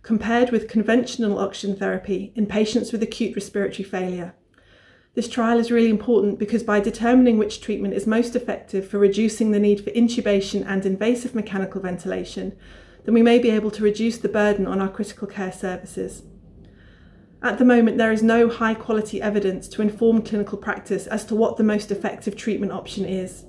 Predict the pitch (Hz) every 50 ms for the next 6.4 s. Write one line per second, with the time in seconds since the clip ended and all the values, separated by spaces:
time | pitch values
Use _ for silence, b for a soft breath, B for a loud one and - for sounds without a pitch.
0 | - - _ - - - - - - - - - B B B B B B - 214
1 | 247 247 - 247 233 220 220 214 214 214 - 240 214 202 - - 208 202 202 214
2 | 220 220 - - 226 208 208 214 226 233 233 - 240 226 226 226 226 202 190 202
3 | 190 208 196 196 208 214 214 - - 214 220 247 240 - - 240 220 202 202 196
4 | 196 190 190 185 185 - 196 190 190 - - 208 190 196 185 165 165 B B B
5 | B 226 226 226 233 233 233 233 - 226 220 208 208 - 214 196 - - 190 -
6 | - 190 196 - - - -